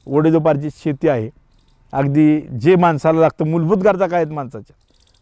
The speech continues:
अन्न, वस्त्र, निवारा, एवढं मिळालं मी समाधानी. बँक बॅलन्सची मला अपेक्षा नाही,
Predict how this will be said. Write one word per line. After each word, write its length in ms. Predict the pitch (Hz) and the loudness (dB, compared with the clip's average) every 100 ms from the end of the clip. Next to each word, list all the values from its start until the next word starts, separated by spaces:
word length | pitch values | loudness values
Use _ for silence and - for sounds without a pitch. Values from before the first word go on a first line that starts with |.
| - | -8
अन्न, 200 | 170 185 | -4 2
वस्त्र, 360 | 175 156 - | 2 0 -2
निवारा, 320 | 139 127 95 - _ _ _ - | -4 -6 -8 -14 _ _ _ 0
एवढं 260 | 214 226 | 4 4
मिळालं 340 | 226 226 220 214 | 4 4 4 2
मी 140 | 214 | -2
समाधानी. 480 | - 175 156 127 104 107 _ _ _ _ - | 0 0 0 -4 -8 -12 _ _ _ _ -6
बँक 260 | 139 175 180 | -2 0 0
बॅलन्सची 380 | 175 175 147 | 0 -2 -4
मला 240 | 165 165 156 | -4 0 0
अपेक्षा 380 | 147 147 - 147 | -2 -6 -6 -6
नाही, 200 | 131 | -6